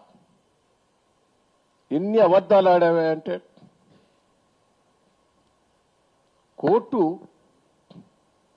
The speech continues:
నీకు తెలవదా బీసీ రిజర్వేషన్ గురించి? తెలుసు, తెలిసి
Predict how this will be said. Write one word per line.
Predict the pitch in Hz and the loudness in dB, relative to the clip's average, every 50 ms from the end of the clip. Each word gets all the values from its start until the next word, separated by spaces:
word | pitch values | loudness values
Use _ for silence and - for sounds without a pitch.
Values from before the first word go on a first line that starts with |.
| _ _ - | _ _ -12
నీకు | 143 165 156 147 | -10 -4 -2 0
తెలవదా | 143 160 180 180 185 147 147 160 160 147 - - _ - 117 | 2 2 2 2 2 0 0 -2 -4 -8 -14 -18 _ -10 -10
బీసీ | 151 165 - - 160 147 147 | -10 -8 -6 -6 -8 -6 -6
రిజర్వేషన్ | 147 151 156 151 165 160 156 170 170 151 165 | -6 -6 -6 -6 -6 -10 -12 -14 -18 -18 -18
గురించి? | 165 - _ _ 254 _ _ _ _ _ _ _ _ _ _ _ _ _ _ _ _ 143 | -20 -20 _ _ -20 _ _ _ _ _ _ _ _ _ _ _ _ _ _ _ _ -10
తెలుసు, | 160 226 - - - - - _ _ _ _ _ _ _ _ _ _ _ _ _ _ _ _ _ _ _ _ _ _ _ _ _ _ _ _ _ _ _ _ _ _ _ _ | -10 -10 -10 -14 -16 -16 -18 _ _ _ _ _ _ _ _ _ _ _ _ _ _ _ _ _ _ _ _ _ _ _ _ _ _ _ _ _ _ _ _ _ _ _ _
తెలిసి | 160 180 208 190 - | 0 0 2 2 0